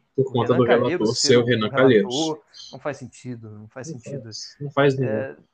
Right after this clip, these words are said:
Speaker 2: não
Speaker 1: Renan
Speaker 2: tem
Speaker 1: Calheiros,
Speaker 2: nem
Speaker 1: ele deveria
Speaker 2: montagem.
Speaker 1: estar em um lugar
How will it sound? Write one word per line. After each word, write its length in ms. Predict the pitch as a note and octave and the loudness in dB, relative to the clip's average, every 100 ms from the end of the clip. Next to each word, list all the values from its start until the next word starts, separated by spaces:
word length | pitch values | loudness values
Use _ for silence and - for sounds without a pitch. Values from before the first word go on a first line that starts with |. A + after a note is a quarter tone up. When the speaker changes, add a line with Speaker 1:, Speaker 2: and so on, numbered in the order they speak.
| _ _ G#2 | _ _ -10
Speaker 2:
não 80 | |
Speaker 1:
Renan 140 | A#2+ F3+ | -4 0
Speaker 2:
tem 100 | D3+ | 6
Speaker 1:
Calheiros, 540 | C3 D3 D3 C#3 - _ _ - | 6 6 4 -6 -12 _ _ -4
Speaker 2:
nem 100 | C#3 | -2
Speaker 1:
ele 100 | C3 | 2
deveria 200 | B2+ B2 | 2 2
Speaker 2:
montagem. 80 | B2+ | -2
Speaker 1:
estar 380 | - B2 G#2 G#2+ _ _ _ C3 | -4 -6 -8 -12 _ _ _ -2
em 100 | C3 | 0
um 100 | B2 | 0
lugar 300 | A2+ A2 | 0 -4